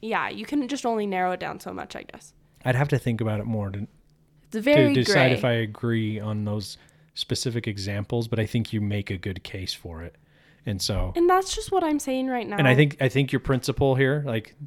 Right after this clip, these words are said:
Speaker 2: the dividing, I, I think it makes sense.
Speaker 1: Okay.
Speaker 2: I, I, I, I like it.
Speaker 1: Okay.
Speaker 2: Okay. So another thing I, I think we need to clarify with this belief is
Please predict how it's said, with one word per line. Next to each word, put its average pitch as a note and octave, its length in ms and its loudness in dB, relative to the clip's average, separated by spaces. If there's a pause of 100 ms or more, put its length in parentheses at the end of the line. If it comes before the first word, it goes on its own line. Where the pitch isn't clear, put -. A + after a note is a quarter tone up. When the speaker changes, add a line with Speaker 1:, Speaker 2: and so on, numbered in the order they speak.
(160)
Speaker 2:
the B2 100 0
dividing, A2 380 0
I, A#2 300 -4 (100)
I G#2+ 100 -4
think G#2 220 -6
it G2+ 60 -6
makes G2+ 220 -8
sense. - 280 -12
Speaker 1:
Okay. G#2 280 -2 (100)
Speaker 2:
I, G#2+ 60 -6
I, G2+ 40 -8
I, G2 180 -8 (160)
I A2+ 60 -6
like F2+ 220 -8
it. E2 100 -16 (140)
Speaker 1:
Okay. D4+ 200 -8 (760)
Speaker 2:
Okay. A#2 220 0 (560)
So D3 540 8 (840)
another F3+ 240 2
thing D3+ 220 2
I, B2+ 180 4
I A2 140 -2
think - 640 -6 (100)
we C#3 160 4
need A2 140 4
to G#2+ 80 -2
clarify F#2+ 500 -2
with G2 160 -6
this - 160 -6
belief F2 540 -10 (120)
is A2 760 0